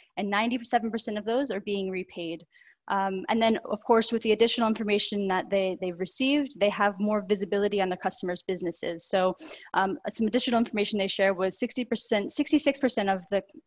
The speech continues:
the customers that they have are still, have still been operating throughout the crisis in Liberia. And sixty-eight percent of that, uh, of those were actually experiencing,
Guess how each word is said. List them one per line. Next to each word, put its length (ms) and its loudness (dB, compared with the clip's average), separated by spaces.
the 200 4
customers 460 -2
that 80 -20
they 80 0
have 320 4
are 100 -2
still, 420 4
have 100 2
still 160 6
been 120 4
operating 560 2
throughout 260 2
the 60 -6
crisis 560 -4
in 160 0
Liberia. 680 2
And 320 0
sixty-eight 560 4
percent 240 -2
of 80 -2
that, 260 4
uh, 260 0
of 240 2
those 480 -2
were 520 4
actually 480 2
experiencing, 800 0